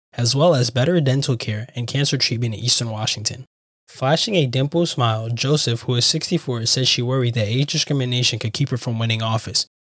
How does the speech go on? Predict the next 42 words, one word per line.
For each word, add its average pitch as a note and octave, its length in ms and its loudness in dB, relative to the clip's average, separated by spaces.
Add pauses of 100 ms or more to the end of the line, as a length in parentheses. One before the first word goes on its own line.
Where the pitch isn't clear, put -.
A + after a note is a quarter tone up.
Her B2 100 -2
jovial D#3+ 420 4
eyes C3 320 4
gleam A#2+ 260 0
behind A2+ 380 -2
black-framed A2+ 640 -4
glasses. G#2+ 500 -2 (460)
Admittedly B2+ 600 4 (160)
disappointed E3 580 2
that B2+ 120 0
the A#2 100 -4
reservation C3+ 640 2
is A2+ 140 0
still C3 240 -2
split C3 240 -2
into A#2+ 240 -4
multiple C3+ 380 -4
congressional B2 500 -4
districts, A2 500 -4 (300)
she - 140 -2
sees D#3+ 240 2
an D#3 100 2
opportunity C#3+ 480 0
for B2 140 -4
a A2+ 60 -4
candidate C#3 360 0
of B2+ 140 -2
color C3 280 -2
in A2+ 120 -6
the A2+ 100 -6
newly C#3+ 320 0
drawn C3 260 -2
District B2 320 0
four, A#2 320 -4 (280)
which B2 200 -2
runs C#3 340 0
through A#2 200 -6
farmland D3+ 680 0
with A#2+ 200 -2
large B2 260 -2
Latino A#2+ 340 -2
communities. A#2 600 -6